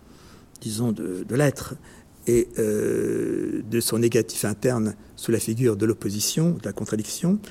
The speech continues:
c'est quand il dit des formules du genre, euh, la différence en elle-même.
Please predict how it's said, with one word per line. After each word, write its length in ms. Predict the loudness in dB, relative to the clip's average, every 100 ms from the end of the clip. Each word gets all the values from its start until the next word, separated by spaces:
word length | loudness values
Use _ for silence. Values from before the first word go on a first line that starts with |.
| -18 -12
c'est 120 | 2
quand 180 | 4 6
il 80 | 8
dit 80 | 8
des 100 | 6
formules 240 | 6 6
du 140 | 6 4
genre, 320 | 6 4 4
euh, 100 | 0 -4 -20 -20 -20 -20 -20 -20 -20 -20 -20 -20 -20 -20 -20 -20 -20 -20 -20 -20 -20 -20 -20 -20 -20 -20 -20 -20 -16 4
la 140 | 6
différence 520 | 6 4 4 6 4 4
en 120 | 4
elle-même. 560 | 4 2 0 -2 -4